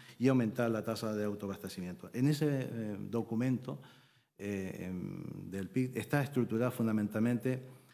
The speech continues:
en cinco ejes. Luego, eh, ya digo, el jefe de servicio tendrá la oportunidad de desarrollar cada uno de ellos, pero, eh, indicarle a título de resumen que esos cinco ejes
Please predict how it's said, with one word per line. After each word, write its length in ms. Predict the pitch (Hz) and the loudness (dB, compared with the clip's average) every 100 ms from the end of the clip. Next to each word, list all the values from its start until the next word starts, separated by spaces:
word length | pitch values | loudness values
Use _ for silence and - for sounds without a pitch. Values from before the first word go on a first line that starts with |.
| _ 123 | _ -2
en 120 | 123 | 2
cinco 380 | 147 143 117 98 | 4 4 4 0
ejes. 320 | 80 - - - | -2 -8 -12 -4
Luego, 520 | 107 120 120 113 - - | 0 2 2 0 -4 -8
eh, 200 | 95 92 | -8 -4
ya 80 | 104 | -2
digo, 260 | 107 113 | 0 0
el 120 | 104 95 | 0 -2
jefe 240 | 120 113 | -2 -2
de 60 | 104 | 0
servicio 380 | 107 117 113 | 2 2 2
tendrá 240 | 110 107 110 | 0 2 2
la 60 | |
oportunidad 440 | 104 104 107 107 110 | 0 -2 0 2 2
de 120 | 107 | 2
desarrollar 500 | 104 104 101 110 107 | 0 -2 0 2 2
cada 160 | 104 101 | 2 2
uno 180 | 101 | 2
de 80 | 110 | 2
ellos, 160 | 123 131 | 2 2
pero, 260 | 123 113 110 - - - _ | 2 0 -2 -8 -16 -20 _
eh, 260 | - - 98 | -10 -6 -2
indicarle 580 | 120 117 113 139 131 117 - | 2 4 4 4 4 2 0
a 100 | 104 | -2
título 340 | 131 123 120 | -2 2 4
de 120 | 113 113 | 4 2
resumen 400 | 117 143 156 151 | 0 0 0 0
que 100 | 113 | -2
esos 260 | - 113 | -2 -4
cinco 360 | - 131 123 120 | 2 2 4 2
ejes 320 | 120 123 113 | 2 -2 -4